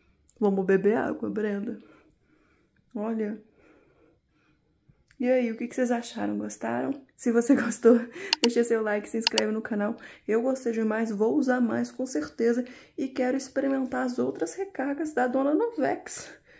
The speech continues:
Porque meu cabelo, ó, babilônico. <laughs> Até o próximo vídeo. Um beijo na bunda. Vou deixar aqui um vídeo que eu testei uma outra recarga da Novex.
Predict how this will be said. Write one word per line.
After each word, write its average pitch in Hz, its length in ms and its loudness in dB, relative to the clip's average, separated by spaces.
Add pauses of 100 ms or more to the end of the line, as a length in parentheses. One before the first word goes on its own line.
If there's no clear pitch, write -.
(260)
Porque - 200 -4
meu 262 180 0
cabelo, 285 520 0
ó, 117 220 2 (1600)
babilônico. 226 840 4 (460)
<laughs> - 480 -12
Até 233 240 0
o - 20 0
próximo 220 400 -2
vídeo. 208 320 -4 (300)
Um 226 120 -2
beijo 208 240 -2
na 214 120 -2
bunda. 220 280 0 (300)
Vou 226 120 2
deixar 247 300 2
aqui 233 180 -2
um 220 100 0
vídeo 240 380 0 (280)
que - 120 -4
eu 233 200 6
testei 233 460 0
uma 226 220 2
outra 254 300 0
recarga 240 500 0
da 226 140 2
Novex. 233 720 0